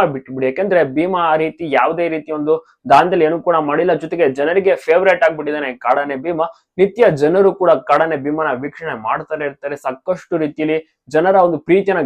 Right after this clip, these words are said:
ಗಳಿಸ್ಕೊಂಡಿದ್ದಾನೆ ಭೀಮ. So ಹೀಗಾಗಿ ಕಾಡಾನೆ ಭೀಮನ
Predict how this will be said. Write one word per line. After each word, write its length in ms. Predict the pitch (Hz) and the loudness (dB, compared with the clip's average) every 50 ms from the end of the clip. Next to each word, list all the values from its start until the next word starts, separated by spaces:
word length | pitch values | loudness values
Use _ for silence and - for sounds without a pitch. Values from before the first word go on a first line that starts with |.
| 127 | 2
ಗಳಿಸ್ಕೊಂಡಿದ್ದಾನೆ 600 | 156 147 143 - - 156 147 139 131 143 139 131 | 0 0 -2 -4 -6 -6 -4 -4 -4 -4 -4 -4
ಭೀಮ. 240 | 123 135 147 160 156 143 139 - - | -4 -4 -4 -2 -4 -4 -6 -6 -6
So 100 | 160 160 | -4 -2
ಹೀಗಾಗಿ 400 | 185 208 233 269 262 214 233 226 | 0 2 2 2 2 2 0 -4
ಕಾಡಾನೆ 560 | 202 _ - 143 143 185 220 233 226 220 208 180 | -6 _ 0 2 2 4 2 2 0 -2 -4 -4
ಭೀಮನ 480 | 147 131 143 165 185 208 202 196 196 | -4 -4 -2 -2 -2 -2 -4 -4 -4